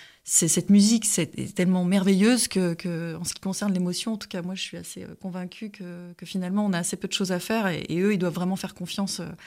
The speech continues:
à ça, à leur texte, à la musique, à, à leur corporalité. Il y a, il y a déjà beaucoup, en fait, en réalité.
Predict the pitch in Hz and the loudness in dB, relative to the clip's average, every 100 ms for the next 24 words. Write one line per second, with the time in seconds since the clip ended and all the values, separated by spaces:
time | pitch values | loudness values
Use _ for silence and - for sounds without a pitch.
0 | - - 156 - 175 - 165 165 - 202 | -20 -14 -6 -4 -4 -6 -6 -6 -6 -6
1 | 202 175 165 160 156 175 180 160 156 160 | -4 -6 -6 -6 -6 -10 -12 -14 -16 -18
2 | - _ 156 143 - 160 - 165 147 156 | -20 _ -12 -10 -12 -16 -10 -8 -6 -8
3 | - 180 190 165 147 170 190 170 165 170 | -10 -10 -8 -10 -14 -16 -18 -16 -12 -8
4 | 180 185 - 233 180 - - 165 165 170 | -8 -8 -10 -12 -14 -18 -20 -20 -18 -20
5 | 180 | -20